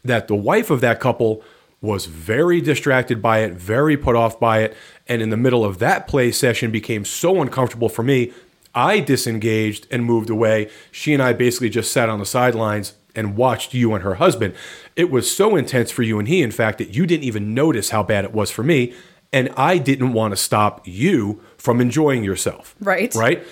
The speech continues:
Speaker 1: So it wasn't a question of guilt for me. I didn't feel like I earned the right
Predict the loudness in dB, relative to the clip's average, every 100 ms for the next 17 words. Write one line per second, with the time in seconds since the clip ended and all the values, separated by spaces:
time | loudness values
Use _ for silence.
0 | -8 -2 0 2 2 2 2 0 0 0
1 | 2 0 2 -2 -2 -4 0 0 2 2
2 | 2 -2 -4 -2 0 0 -2 -10 -4 -2
3 | 0 -2 -2 -2 0 2 0 0 0 2
4 | 0 -2 -4